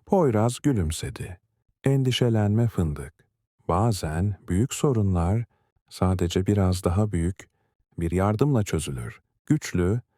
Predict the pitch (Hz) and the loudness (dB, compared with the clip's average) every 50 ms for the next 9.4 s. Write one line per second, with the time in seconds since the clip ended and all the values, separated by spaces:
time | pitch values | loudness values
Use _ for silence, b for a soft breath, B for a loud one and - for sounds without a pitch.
0 | _ _ _ _ - 92 87 80 82 - 95 92 90 90 87 110 135 135 101 85 | _ _ _ _ -2 0 0 0 0 0 0 2 2 2 2 2 2 2 2 2
1 | 85 95 - - 117 120 117 113 113 110 98 104 107 127 139 127 - 95 80 78 | 0 0 0 0 2 2 2 2 2 2 2 2 2 2 2 0 0 0 0 0
2 | 76 71 78 78 78 87 - _ _ _ - 170 175 151 110 - - - _ _ | -2 -2 -4 -4 -4 -6 -10 _ _ _ 0 2 2 2 0 -2 -6 -16 _ _
3 | _ _ _ _ _ _ _ - 170 160 117 90 85 92 110 - - - 113 113 | _ _ _ _ _ _ _ 0 2 2 2 2 2 2 0 0 0 0 2 2
4 | 113 117 120 101 82 - - - - - 80 76 76 78 95 104 104 98 98 101 | 2 2 2 2 0 -2 -6 -6 -4 -4 -2 -2 -2 -2 0 0 2 2 2 2
5 | 98 95 - - 107 107 113 117 113 - 139 131 127 120 - - - _ _ _ | 0 -2 -2 0 2 2 2 2 2 2 2 2 2 0 -4 -8 -20 _ _ _
6 | _ _ - 120 110 - - 107 107 104 110 107 110 113 - - 143 135 127 143 | _ _ 0 0 0 0 0 0 2 2 2 2 0 0 0 -2 -2 0 2 2
7 | 131 107 98 90 90 98 110 123 117 90 - - - - 69 64 - - _ _ | 2 2 2 2 0 0 2 0 0 0 -2 -6 -8 -8 -8 -8 -10 -12 _ _
8 | _ _ _ _ _ _ _ _ _ _ _ _ _ _ - - 95 101 107 104 | _ _ _ _ _ _ _ _ _ _ _ _ _ _ -2 0 0 2 2 0
9 | 98 90 78 76 - - - | 0 0 -2 -4 -6 -14 -20